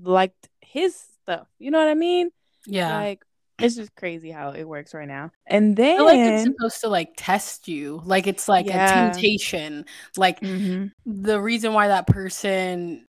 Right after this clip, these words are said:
Speaker 2: left your life was for a reason, and then it's like Satan's coming back, and it's like,
Speaker 1: Mm-hmm.
Speaker 2: "Hey, do you wanna taste a bite of this apple? Are you gonna do it?" That's how I feel, low-key.
Speaker 1: <laughs> No, that's, it's true. That's,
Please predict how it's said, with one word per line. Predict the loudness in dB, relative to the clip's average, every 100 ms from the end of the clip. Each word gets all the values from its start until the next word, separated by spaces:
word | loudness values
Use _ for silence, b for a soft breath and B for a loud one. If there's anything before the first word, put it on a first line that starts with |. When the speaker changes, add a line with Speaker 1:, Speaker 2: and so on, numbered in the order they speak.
| -16
Speaker 2:
left | 0 0 0
your | -6
life | -6 -6 -8
was | -10 -12
for | -6 -6 -6
a |
reason, | -8 -10 -10 -6 -4 -4 -8
and | -12 -8
then | -6 -4 -6
it's | -8 -6
like | -4 -4
Satan's | -4 0 0 2 0 0 -2 -6
coming | -4 -2 0
back, | -2 0 -2 -4 -6
and | 2 4
it's | 6 4
like, | 4
Speaker 1:
Mm-hmm. | 4 4 4
Speaker 2:
"Hey, | 2 0 -4
do | -4
you | -4
wanna | -4 -6
taste | -4 -4 -4 -12 -16 B B B B
a | -6
bite | -2 0
of | -2 -6
this | -8 -8
apple? | -8 -8 -6 -4 0 0 0 -2
Are | -4
you | -8
gonna | -8 -8 -8
do | -6 -6 -4
it?" | -6 -6 -8 -10 -8
That's | -8 -6
how | -6
I | -6 -6
feel, | -12 -10 -8
low-key. | -8 -10 -12 -10 -8 -6 -6 6
Speaker 1:
<laughs> |
No, | 8 8 4
that's, | 2 2 0
it's | -4 -2 -2
true. | 2 4 2 0
That's, | -6 -6